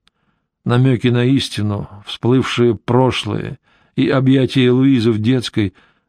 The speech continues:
должны ли были они изменить непреложный порядок вещей? Как могла она подумать, что одни лишь слова способны поколебать окружающий мир, незыблемость дома?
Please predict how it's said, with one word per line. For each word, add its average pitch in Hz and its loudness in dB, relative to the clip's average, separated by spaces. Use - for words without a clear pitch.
должны 131 2
ли 151 2
были 139 2
они 143 0
изменить 135 0
непреложный 123 0
порядок 113 0
вещей? 98 -4
Как 143 0
могла 120 2
она 113 0
подумать, 113 0
что 123 -2
одни 120 0
лишь 120 0
слова 120 0
способны 110 -2
поколебать 110 0
окружающий 113 0
мир, 107 -2
незыблемость 101 0
дома? 104 -2